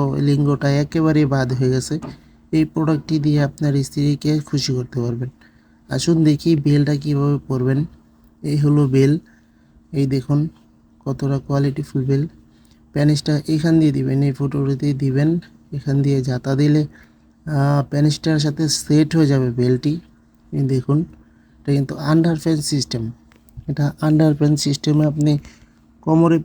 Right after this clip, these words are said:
পরে নিতে পারেন। এই দেখুন সেট হয়ে গেল। এটা আন্ডারপ্যান্ট সিস্টেমে কোমরে পরে নিতে পারবেন এবং কোমরে পরে যতক্ষণ খুশি ততক্ষণ আপনার স্ত্রীকে আপনি সময় দিতে পারবেন। এই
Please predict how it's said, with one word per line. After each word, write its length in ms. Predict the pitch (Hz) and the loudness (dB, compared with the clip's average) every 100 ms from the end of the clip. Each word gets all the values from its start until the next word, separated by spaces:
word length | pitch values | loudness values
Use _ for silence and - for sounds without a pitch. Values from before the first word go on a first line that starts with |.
| - | 0
পরে 220 | 156 160 | 2 4
নিতে 260 | 147 123 | 2 0
পারেন। 280 | 120 117 117 120 _ _ _ _ - | -4 -4 -6 -10 _ _ _ _ -6
এই 140 | 151 | -2
দেখুন 400 | 135 127 131 147 170 - _ _ _ | 0 -2 -2 -2 -4 -12 _ _ _
সেট 300 | - 135 127 | -6 -4 0
হয়ে 140 | 131 123 | 0 0
গেল। 300 | 127 127 160 - _ _ _ _ - | 0 -2 -4 -12 _ _ _ _ -10
এটা 220 | 139 143 | -4 -2
আন্ডারপ্যান্ট 580 | 131 143 147 143 151 139 | 0 0 0 0 -2 -2
সিস্টেমে 440 | - - 147 147 | -4 -2 0 0
কোমরে 340 | 135 135 143 143 - | 0 0 0 0 0
পরে 200 | 147 143 | 0 2
নিতে 260 | 139 131 | 0 0
পারবেন 320 | 127 123 135 160 - - _ _ _ _ | -2 0 -2 -4 -8 -20 _ _ _ _
এবং 320 | 139 139 156 139 | -4 0 2 2
কোমরে 340 | 143 147 151 | 2 2 2
পরে 260 | 139 151 151 | 0 -2 -2
যতক্ষণ 640 | 139 143 135 151 143 156 165 | -2 -4 -2 -4 -2 0 0
খুশি 240 | 156 147 | 0 -2
ততক্ষণ 580 | 143 139 147 156 165 160 | -2 -4 -2 0 0 0
আপনার 440 | 151 139 139 135 | 0 -2 0 0
স্ত্রীকে 500 | 127 - 139 143 139 | -2 -4 -2 -2 -2
আপনি 260 | 139 156 156 | -4 -4 -4
সময় 400 | - 139 147 147 | 0 2 4 2
দিতে 260 | 127 - | 0 -2
পারবেন। 320 | 120 117 117 120 - _ _ _ _ _ _ | -6 -4 -6 -10 -16 _ _ _ _ _ _
এই 220 | 160 156 | -2 -2